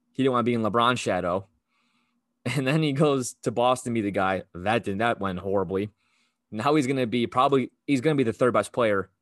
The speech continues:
on this Brooklyn team if they get Harden. It's like, dude, you left from being LeBron's right-hand man. You guys could have won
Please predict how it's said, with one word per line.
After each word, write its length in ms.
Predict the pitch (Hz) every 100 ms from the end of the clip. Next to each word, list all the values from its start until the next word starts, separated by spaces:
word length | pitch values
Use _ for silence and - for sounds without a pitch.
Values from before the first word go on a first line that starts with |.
| _ _ _ _ _
on 140 | 107 110
this 100 | 101
Brooklyn 300 | 120 113 104
team 160 | 107
if 80 | 98
they 180 | 98 98
get 180 | 107 92
Harden. 260 | 107 98 92
It's 80 |
like, 140 | 98 98
dude, 200 | 98 87
you 140 | 113
left 200 | 120 110
from 360 | - 113 101 92 _ _ _ _ _ -
being 240 | 123 120
LeBron's 420 | 113 104 113 113 101
right-hand 480 | 113 113 117 110
man. 180 | 104 107
You 80 | 101
guys 120 | 110
could 100 | -
have 80 | 107
won 380 | 104 107 104